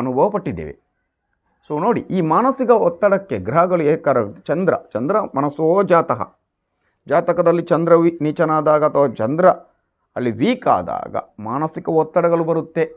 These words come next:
ಮೂರನೇ ಮನೆ, ಎಂಟನೇ ಮನೆ, ಹನ್ನೆರಡನೇ ಮನೆಗಳು ಬಂದಾಗ, ಶನಿ ಜೊತೆ ಎಲ್ಲ ಕೂತಾಗ ಆತ್ಮಹತ್ಯೆ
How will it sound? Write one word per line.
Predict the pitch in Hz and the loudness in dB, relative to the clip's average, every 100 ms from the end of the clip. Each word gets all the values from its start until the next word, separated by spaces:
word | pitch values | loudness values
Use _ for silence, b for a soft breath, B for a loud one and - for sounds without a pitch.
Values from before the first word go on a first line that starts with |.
| _ _ _ _ _ _ _ _ | _ _ _ _ _ _ _ _
ಮೂರನೇ | 110 139 147 165 | -6 -4 -2 -2
ಮನೆ, | 156 156 151 _ _ _ _ _ _ _ _ _ _ _ _ _ _ _ _ - | -2 -4 -6 _ _ _ _ _ _ _ _ _ _ _ _ _ _ _ _ -8
ಎಂಟನೇ | 113 127 139 156 | -4 0 0 0
ಮನೆ, | 147 135 | 0 0
ಹನ್ನೆರಡನೇ | 143 170 165 160 | 0 0 0 0
ಮನೆಗಳು | 156 156 139 | 0 2 2
ಬಂದಾಗ, | 147 170 156 92 - _ _ _ _ - - | 2 4 4 2 -8 _ _ _ _ -16 -6
ಶನಿ | 131 165 | -4 -2
ಜೊತೆ | 170 170 | -2 0
ಎಲ್ಲ | 165 147 | 0 -2
ಕೂತಾಗ | 156 160 156 - - 123 | -4 0 -2 -2 -4 -2
ಆತ್ಮಹತ್ಯೆ | 190 - 202 202 190 | -2 -4 -6 -6 -2